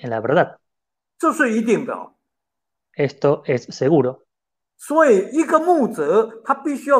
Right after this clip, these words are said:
Speaker 2: 忠心又有见识。
Speaker 1: Así que un pastor debe ser fiel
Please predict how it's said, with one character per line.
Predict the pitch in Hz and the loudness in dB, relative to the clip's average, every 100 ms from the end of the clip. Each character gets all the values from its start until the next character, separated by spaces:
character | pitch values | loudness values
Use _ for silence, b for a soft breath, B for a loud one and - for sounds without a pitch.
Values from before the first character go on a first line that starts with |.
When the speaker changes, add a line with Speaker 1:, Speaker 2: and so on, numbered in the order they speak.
| 269 | 2
Speaker 2:
忠 | 277 247 254 | 0 0 0
心 | 247 240 | -2 -2
又 | 247 147 | 0 -2
有 | 127 | -2
见 | 185 117 | -6 -6
识。 | - 123 _ _ _ _ _ _ _ _ - | -12 -18 _ _ _ _ _ _ _ _ -8
Speaker 1:
Así | 131 147 135 | -4 -2 0
que | 139 139 - | 0 0 0
un | 160 143 135 120 | 2 4 2 0
pastor | 135 127 - 196 190 151 | -2 -2 0 4 4 6
debe | 139 135 131 | 4 4 2
ser | 139 139 - | 0 -2 -6
fiel | _ _ 160 156 165 175 180 | _ _ 2 6 6 4 -2